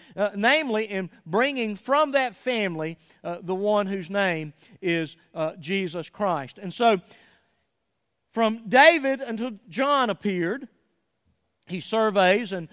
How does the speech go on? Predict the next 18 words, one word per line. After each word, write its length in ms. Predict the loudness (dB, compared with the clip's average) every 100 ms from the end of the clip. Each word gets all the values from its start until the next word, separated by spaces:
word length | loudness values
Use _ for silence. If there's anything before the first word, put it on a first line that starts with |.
| -18
summarizes 960 | -6 0 0 0 0 2 0 -4 -10 -6
there, 180 | -4
and 80 | -4
he 80 | -4
mentions 500 | -4 -6 -6 -12 -8
that 280 | -8 -10 -8
John, 560 | 0 2 4 2 -2 -10 _ _ -8
uh, 160 | -8
gained 460 | -4 2 2 2 -2
a 40 |
certain 320 | -2 -2 -2
kind 220 | -2 -2 -2
of 60 |
notoriety, 640 | -4 -4 -2 -2 -2 -4 -8
but 160 | -6
he 200 | -6 -4
emphasized 580 | -4 -4 -6 -6 -4 -4
what? 380 | -4 -4 -4